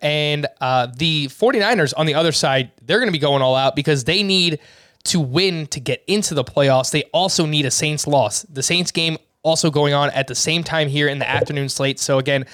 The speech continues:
a lot going on, but both the Rams and forty-niners need to win this game. Uh, well, technically the Rams don't need to win the game, but if they wanna win the N F C West, which they should, then they need to, uh, win in this spot. Cooper Kupp, we know he's chasing records. He needs twelve receptions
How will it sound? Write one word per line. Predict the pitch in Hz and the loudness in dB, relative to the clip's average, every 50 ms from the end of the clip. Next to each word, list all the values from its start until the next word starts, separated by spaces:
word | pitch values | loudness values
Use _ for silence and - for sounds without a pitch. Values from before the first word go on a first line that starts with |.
| - - - - - - | -20 -20 -20 -20 -6 -2
a | 139 147 | 0 2
lot | 151 165 - - | 2 2 0 0
going | 170 180 170 160 | 0 0 2 2
on, | 156 165 170 165 | 2 2 2 0
but | 151 139 123 | 0 -2 -2
both | 151 151 | -2 0
the | - 139 | 0 0
Rams | 127 143 147 160 156 143 | 0 2 2 2 2 0
and | - 151 147 | -2 -4 -4
forty-niners | - - 160 151 143 143 139 135 135 135 117 113 | 0 2 2 2 4 2 2 2 0 0 -2 -2
need | 135 143 165 175 175 156 143 | -2 0 0 0 0 -2 -4
to | - - 156 | -6 -4 -2
win | 139 147 143 135 | -2 -2 -2 -2
this | 135 127 - | -2 -4 -2
game. | - 147 139 135 127 120 117 - - - - - _ - | -2 -2 0 0 0 -2 -4 -10 -16 -20 -20 -20 _ -4
Uh, | - 135 127 123 123 - - - - - | 0 2 2 2 0 -2 -6 -14 -6 -4
well, | - 277 | -2 0
technically | - 415 311 294 254 247 214 | 2 0 2 2 0 2 2
the | 185 170 | 2 2
Rams | 170 170 165 139 | 2 2 0 -2
don't | 151 110 104 110 | -4 -6 -6 -4
need | 131 156 165 - | -2 -2 -2 -2
to | - 127 | -4 -4
win | 120 117 | -6 -6
the | 113 | -6
game, | 104 117 110 110 120 | -6 -6 -6 -4 0
but | 170 175 | 0 0
if | 170 | 0
they | - 170 | 0 0
wanna | 151 156 156 143 | 2 2 2 2
win | 135 143 139 | 2 0 0
the | 135 123 | 0 0
N | 127 127 | 0 0
F | 123 - | -2 -2
C | - 127 | -4 -4
West, | 117 120 120 107 107 - - - - - | -2 -2 -2 -2 -4 -6 -10 -12 -14 -12
which | - 127 120 - - - | -10 -10 -10 -10 -8 -4
they | - 185 | -2 -2
should, | 208 - 370 480 190 151 147 - _ _ _ | 0 2 2 2 2 0 -2 -10 _ _ _
then | - 151 147 | -4 -2 -2
they | 143 135 | -2 -2
need | 135 131 120 - | -2 -2 -2 -4
to, | - 147 131 127 123 | -2 -2 0 2 2
uh, | 117 113 110 | 2 2 0
win | 117 131 127 117 | 0 -2 -4 -4
in | 107 | -6
this | 110 107 - | -8 -8 -4
spot. | - 131 113 - - - - - - - - - | -4 -4 -4 -4 -8 -14 -16 -16 -18 -20 -18 -4
Cooper | - 254 262 226 226 | -2 0 0 0 0
Kupp, | - 254 226 - - | 0 0 -2 0 0
we | 185 | 0
know | 185 196 185 | 2 2 2
he's | 175 - | 0 0
chasing | - 202 185 156 - 160 147 | -2 -2 -2 -2 -2 -4 -2
records. | 143 170 190 185 202 196 190 185 170 - | 0 0 2 2 2 2 2 2 0 -4
He | - - 156 | -4 -4 -4
needs | 156 151 139 - | -4 -4 -4 -6
twelve | - - - - 175 196 202 180 | -6 -6 -4 -2 0 0 0 0
receptions | 180 147 - 185 165 165 - - 180 160 165 156 - | 0 0 0 0 0 0 0 -2 -2 -2 -4 -6 -8